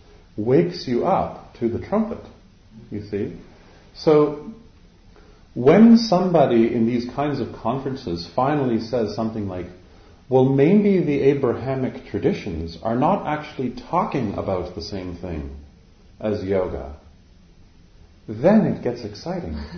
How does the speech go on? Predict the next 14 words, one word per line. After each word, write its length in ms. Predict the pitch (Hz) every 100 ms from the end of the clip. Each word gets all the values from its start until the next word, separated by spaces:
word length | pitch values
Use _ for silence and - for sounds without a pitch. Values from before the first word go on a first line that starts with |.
| - - 165
'Cause 160 | 165
then 240 | - 226 214
we 100 | 202
can 220 | - 175
actually 580 | 147 196 - - 156 143
start 400 | - 147 165 165
to 80 | 135
have 440 | 131 139 131 -
conversations, 1000 | 131 123 104 - 165 180 - 90 82 82 - - - -
'cause 160 | - 123
we're 220 | 135 139
appreciating 1040 | 131 - - 170 170 - 139 131 127 117
the 80 | 107
difference. 600 | 101 - 85 71 - -